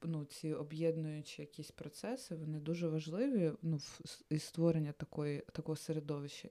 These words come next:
І, до речі, неважливо, на яких почуттях. Тому що навіть, е, ну, ця агресія і кидання какашками, <laughs> воно тільки так виглядає спочатку.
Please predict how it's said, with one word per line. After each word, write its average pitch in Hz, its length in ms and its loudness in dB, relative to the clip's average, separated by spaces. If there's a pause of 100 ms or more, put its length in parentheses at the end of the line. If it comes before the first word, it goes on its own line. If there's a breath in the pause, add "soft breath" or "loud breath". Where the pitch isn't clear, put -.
І, 160 120 2
до 160 140 4
речі, 170 320 2
неважливо, 160 460 2
на 160 120 2
яких 151 260 -4
почуттях. - 680 -12 (600 loud breath)
Тому 151 200 -6
що - 180 -6
навіть, 151 720 -4 (520 loud breath)
е, - 100 -6
ну, 147 380 -2
ця 147 180 -6
агресія 160 500 0
і 147 40 0
кидання 147 500 2 (140)
какашками, 165 840 0 (140)
<laughs> - 160 -14
воно 165 380 2
тільки 165 280 0
так 160 220 0
виглядає 160 520 4
спочатку. - 720 -6